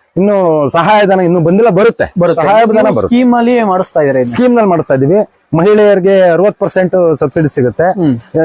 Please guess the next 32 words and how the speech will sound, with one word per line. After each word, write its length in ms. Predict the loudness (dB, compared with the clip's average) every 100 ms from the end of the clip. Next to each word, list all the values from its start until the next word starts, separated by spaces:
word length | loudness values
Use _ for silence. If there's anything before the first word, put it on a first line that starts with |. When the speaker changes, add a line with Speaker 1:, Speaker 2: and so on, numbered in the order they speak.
| 0
Speaker 1:
ಜನ್-, 440 | 0 2 2 0
ಗಂಡಸರಿಗೆ 540 | 0 0 0 0 0 2 2 2 2 0 -4 _ -2
ಐವತ್ತು 220 | 0 0
ಪರ್ಸೆಂಟ್, 400 | 0 -2 -2 -2
ಫಿಫ್ಟಿ 280 | -2 -2 -2
ಪರ್ಸೆಂಟ್ 340 | -4 -2 -2
ಸಬ್ಸಿಡಿ 320 | -4 -2 -2 0
ಸಿಗುತ್ತೆ. 320 | -2 -2 -2
Speaker 2:
ಹ್ಮ್. 440 | -4 -4 0 2
Speaker 1:
ಮಾಡ್ಬೋದು, 420 | 2 2 2 2
ಯಾರು 240 | 2 2 2
ಬೇಕಾದ್ರೂ 380 | 2 0 0 2
ಮಾಡ್ಬೋದು. 420 | 0 0 0 0
ಜಮೀನ್, 340 | 0 0 0
ಸ್ವಂತ 220 | 0 0
ಜಮೀನು, 460 | 0 0 0 0 0
ಬೋರು 460 | 0 2 2 0 -4 _ _
ಇದ್ರೆ 360 | -2 2 2 2
ಮಾಡ್ಬೋದು 460 | 0 -2 0 -2 -2
ಸರ್. 200 | -2 -2
ರೈತರಿಗೆ 320 | -2 0 0
ಏನ್ 100 | 0
ತೊಂದ್ರೆ 260 | 0 0
ಆಗಲ್ಲ. 220 | -2 -6 -14 _ -4
Speaker 2:
ಸರ್, 140 | -2
ಈಗ 100 | 0 0
ರೈತರು 260 | 0 -2
ಕೇಳ್ತಾರೆ, 400 | -2 -2 -2 -4 -4 -14 -18 -4
ಈ 180 | 0 0
ಟಾರ್ಪಲ್ 460 | 0 -2 -2 -2 -4
ಥಿಕ್ನೆಸ್ 460 | -4 -2 -2 -2
ಏನಿದೆ, 420 | -2 0 0 -2